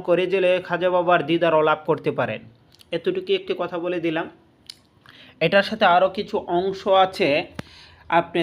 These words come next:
তান্ত্রিক, কবিরাজ, পীর, খন্না, রুহানিয়াত, কালী, কুফুরি, জিন, ভূত, প্রেত, পিরাত, বিশ্বাস, রাক্ষসী এবং প্রশাসনিক এবং মানসিক এবং আপনার যে কোনো সমস্যা সমাধান নিতে চাইলে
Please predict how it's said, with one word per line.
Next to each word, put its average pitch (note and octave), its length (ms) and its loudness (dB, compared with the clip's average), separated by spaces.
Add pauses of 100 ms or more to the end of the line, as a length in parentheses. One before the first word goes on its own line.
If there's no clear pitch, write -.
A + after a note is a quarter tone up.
(160)
তান্ত্রিক, F3 460 4
কবিরাজ, E3+ 400 2 (100)
পীর, F3 300 6 (160)
খন্না, F3 400 0
রুহানিয়াত, E3 680 0 (500)
কালী, E3+ 280 4 (100)
কুফুরি, E3+ 420 0 (200)
জিন, E3 340 0 (140)
ভূত, E3 360 2 (140)
প্রেত, E3+ 400 0 (100)
পিরাত, E3+ 420 0 (180)
বিশ্বাস, E3+ 360 -2 (200)
রাক্ষসী D#3+ 500 0 (1000)
এবং F3 320 4 (180)
প্রশাসনিক F3+ 680 -4 (180)
এবং E3+ 200 2 (220)
মানসিক F3 580 0 (380)
এবং E3+ 280 6 (260)
আপনার E3+ 360 0 (200)
যে G3+ 140 -2 (260)
কোনো G#3+ 260 0 (280)
সমস্যা G3 600 -2 (180)
সমাধান F3 520 -2
নিতে F3 240 -4
চাইলে E3+ 180 -2